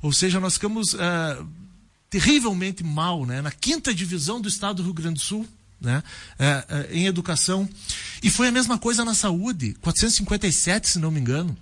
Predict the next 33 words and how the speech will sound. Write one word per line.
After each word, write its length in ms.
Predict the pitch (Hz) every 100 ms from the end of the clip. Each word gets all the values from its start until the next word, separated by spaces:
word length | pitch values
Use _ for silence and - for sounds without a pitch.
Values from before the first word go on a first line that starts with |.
| -
Ou, 160 | 196 196
ou 80 | 190
seja, 240 | 220 196
aqueles 380 | 185 202 247 190
dados 420 | 151 214 226 156
que 80 | -
a 20 |
gente 220 | 151 185 226
tem 160 | 240
que 100 | 254
observar 600 | 262 185 - 214 127 -
pra 160 | 175 180
ver 260 | 131 214 - - -
se 180 | -
de 120 | 202 202
fato 340 | - 185 -
a 20 |
cidade 480 | 208 175 156 190 175 -
está 340 | 233 - 208 170
indo 240 | 226 208
bem, 480 | 127 139 269 190 101 - - - - -
é 80 |
comprovadamente 1120 | 165 269 277 269 240 247 226 180 226 - 269 -
negativo, 760 | 196 247 320 - 190 269 220 107 -
né? 240 | - 117 175 - - -
E 80 | 170
aí 160 | 233
tu 140 | 277 254
pega 220 | 226 254
esse 120 | 247
governo 400 | 208 175 180 214
que 80 | 190
assumiu 640 | 165 - 127 175 277 113